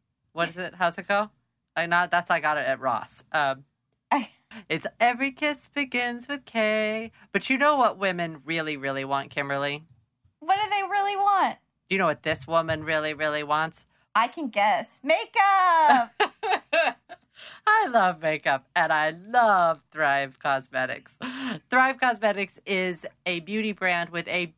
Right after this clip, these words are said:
Speaker 1: bigger than beauty mission that goes beyond skin deep to empower women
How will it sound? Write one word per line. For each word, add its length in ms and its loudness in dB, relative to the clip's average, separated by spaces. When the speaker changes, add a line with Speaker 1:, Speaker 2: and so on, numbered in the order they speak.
Speaker 1:
bigger 280 -2
than 200 -6
beauty 320 -6
mission 440 -4
that 140 -6
goes 240 -2
beyond 460 -2
skin 360 -10
deep 360 -12
to 160 -8
empower 520 0
women 540 -6